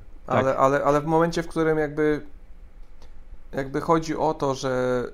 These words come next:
Speaker 1: że ty przejeżdżasz rowerem i ci ludzie zauważają cię, to, to już się, wydaje mi się, że,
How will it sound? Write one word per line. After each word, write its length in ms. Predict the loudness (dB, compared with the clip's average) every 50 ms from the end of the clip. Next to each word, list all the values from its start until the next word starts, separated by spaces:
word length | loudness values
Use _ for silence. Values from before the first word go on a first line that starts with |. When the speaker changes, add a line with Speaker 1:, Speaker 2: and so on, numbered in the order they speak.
| -10 -14 -10 -8
Speaker 1:
że 160 | -6 -6 -6 -4
ty 140 | -6 -8
przejeżdżasz 500 | -6 -4 0 2 2 2 2 2 -2 0
rowerem 560 | -2 0 4 6 6 6 6 4 2 0 -2 -6
i 60 | -6
ci 120 | -6 -6
ludzie 260 | -6 -4 -4 -4 -2
zauważają 680 | 0 0 0 0 0 0 2 2 2 2 2 2 0 -2
cię, 300 | -2 -2 -2 -2 -2 -2 -4 -8 -12 -14 -14 -14 -14 -14 -14 -14 -14 -14 -16 -16 -16 -16 -10 -8
to, 100 | -8 -4
to 120 | -2 -2
już 160 | -2 -2 -2 -4
się, 80 | -6 -6
wydaje 440 | -6 -6 -2 0 0 0 0 -2 -4
mi 80 | -6
się, 180 | -6 -6 -6 -6
że, 220 | -4 -4 -4 -4